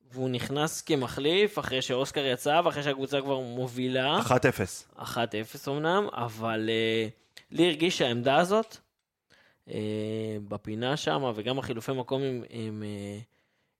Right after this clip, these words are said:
Speaker 1: עם פרפה, לא עבדו כמו צריך. אה, אתמול זה המשחק, אמנם הוא בעט פעם אחת לשער, אבל נוראי של גבי קניקובסקי.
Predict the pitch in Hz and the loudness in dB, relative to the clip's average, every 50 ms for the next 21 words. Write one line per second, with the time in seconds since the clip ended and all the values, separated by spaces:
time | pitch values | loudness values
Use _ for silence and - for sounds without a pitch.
0 | _ - 107 101 - 101 98 101 - - - 147 165 180 185 185 - - - 120 | _ -18 -14 -10 -10 -10 -10 -10 -6 -2 2 4 4 4 2 0 -2 -6 -6 -4
1 | 120 127 139 139 143 139 135 135 131 - 127 113 107 - - 107 98 95 95 95 | 0 2 2 2 2 0 -4 -6 -6 -6 -6 -8 -8 -8 -8 -10 -8 -8 -10 -12
2 | - - - _ _ _ _ - - 110 101 104 104 104 107 - - 139 151 160 | -14 -16 -18 _ _ _ _ -16 -12 -10 -10 -8 -8 -8 -8 -4 0 2 2 2
3 | 156 143 127 123 113 - - - 143 147 - - - _ _ _ _ _ _ _ | 2 2 -2 -2 -4 -8 -6 -4 -4 -4 -6 -8 -18 _ _ _ _ _ _ _
4 | _ _ _ - 107 110 117 127 143 151 131 127 123 135 139 - 143 139 127 127 | _ _ _ -16 -12 -8 -6 -4 -2 -2 -2 0 -2 -2 -2 -2 -2 -4 -4 -4
5 | 131 113 110 110 - 143 139 143 160 170 170 _ _ _ - - 101 110 113 113 | -8 -8 -8 -4 0 0 0 0 0 -4 -8 _ _ _ -20 -14 -10 -8 -6 -6
6 | 113 117 120 110 107 110 104 107 131 151 160 - - 101 98 101 95 98 - 98 | -4 -4 -4 -4 -4 -4 -2 0 0 0 0 -2 -4 -6 -6 -8 -10 -12 -12 -14
7 | 98 98 92 - - 101 - - - - - 117 | -14 -14 -14 -14 -14 -14 -14 -16 -16 -16 -18 -18